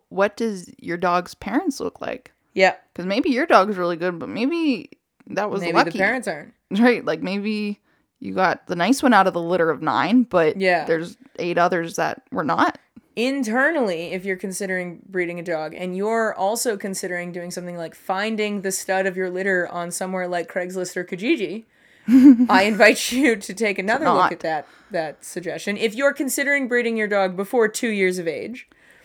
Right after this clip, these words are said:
Speaker 1: Ooh.
Speaker 2: I'm gonna ask you to, to not do that. You're essentially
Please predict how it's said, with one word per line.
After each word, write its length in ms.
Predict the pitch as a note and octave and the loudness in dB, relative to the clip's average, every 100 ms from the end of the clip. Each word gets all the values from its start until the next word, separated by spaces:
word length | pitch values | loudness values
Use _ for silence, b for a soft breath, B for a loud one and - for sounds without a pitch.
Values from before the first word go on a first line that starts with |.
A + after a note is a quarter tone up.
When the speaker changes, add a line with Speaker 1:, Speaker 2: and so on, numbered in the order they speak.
| b | b
Speaker 1:
Ooh. 380 | F3+ F#3 E3+ - - | -8 -8 -8 -12 -8
Speaker 2:
I'm 420 | F#3 F3 F3+ - - | -6 -6 -8 -14 -12
gonna 180 | G3 F3 | -4 -4
ask 420 | E3 E3 E3 D#3+ F3 | -4 -6 -6 -8 -8
you 80 | E3 | -8
to, 120 | D#3+ | -10
to 240 | - - | -12 -14
not 320 | E3+ E3 D#3 - | -12 -12 -14 -10
do 120 | D#3+ | -10
that. 400 | D#3 B2+ G#3+ - | -10 -10 -12 -12
You're 180 | F3 F3 | -14 -12
essentially 500 | E3+ D#3+ E3 E3+ | -12 -12 -10 -8